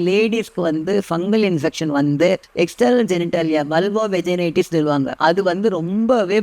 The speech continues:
பாதிக்கப்பட்டது வந்து கண்டிப்பா ரொம்ப காமன்ங்க. ரொம்ப ஊறல் வந்து பிறப்புறுப்புல வந்து ஊறல் இருந்துகிட்டே இருக்கு, கை எடுக்க முடியாம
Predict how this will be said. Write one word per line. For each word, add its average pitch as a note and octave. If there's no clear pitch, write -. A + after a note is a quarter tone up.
பாதிக்கப்பட்டது E3+
வந்து F#3
கண்டிப்பா E3+
ரொம்ப F3
காமன்ங்க. C#3
ரொம்ப G#3
ஊறல் F3
வந்து F3+
பிறப்புறுப்புல F#3+
வந்து E3+
ஊறல் F3+
இருந்துகிட்டே F#3+
இருக்கு, E3+
கை D#3+
எடுக்க F3
முடியாம F3